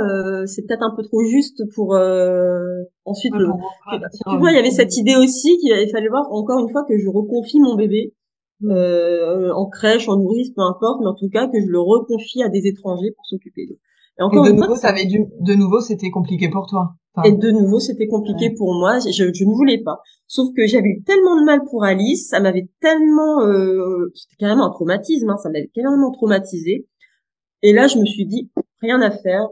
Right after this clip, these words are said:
Speaker 1: euh, je, je vais faire en sorte de pouvoir m'occuper de mon fils le temps qu'il faudra. Et donc, j'ai renouvelé mon congé, euh, mon congé parental. Alors, je l'ai fait derrière le dos de mon mari.
Speaker 2: D'accord.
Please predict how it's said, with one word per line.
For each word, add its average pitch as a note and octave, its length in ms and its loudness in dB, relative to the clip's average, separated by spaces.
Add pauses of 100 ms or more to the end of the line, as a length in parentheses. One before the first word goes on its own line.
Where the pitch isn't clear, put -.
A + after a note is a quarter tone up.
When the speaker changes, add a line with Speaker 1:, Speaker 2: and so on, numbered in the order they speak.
(120)
Speaker 1:
euh, E3+ 520 0 (640)
je, G3 800 -2
je F#3+ 300 -2
vais G3+ 200 2
faire C4+ 280 0
en B3 80 0
sorte B3 380 -4
de A#3 60 -2
pouvoir A3 300 -4
m'occuper A3 400 -2
de A#3+ 100 0
mon G#3 200 0
fils - 400 -10
le F#3 180 -2
temps C#4 180 -4
qu'il C4 140 -2
faudra. D3 420 -8 (600)
Et A3 80 0
donc, C4 160 2
j'ai B3+ 140 0
renouvelé A#3+ 420 6 (560)
mon G#3+ 140 0
congé, G#3+ 560 -2
euh, E3+ 580 -2 (280)
mon G3+ 160 -6
congé G#3 320 -2
parental. F3+ 560 -2
Alors, G3 200 4
je G3 60 -6
l'ai G#3+ 80 2
fait B3 100 0
derrière C#4+ 280 2 (120)
le B3+ 120 -2
dos A#3+ 100 -4
de B3 60 -4
mon B3 100 -2
mari. G#3+ 300 -6 (1120)
Speaker 2:
D'accord. C4+ 480 -2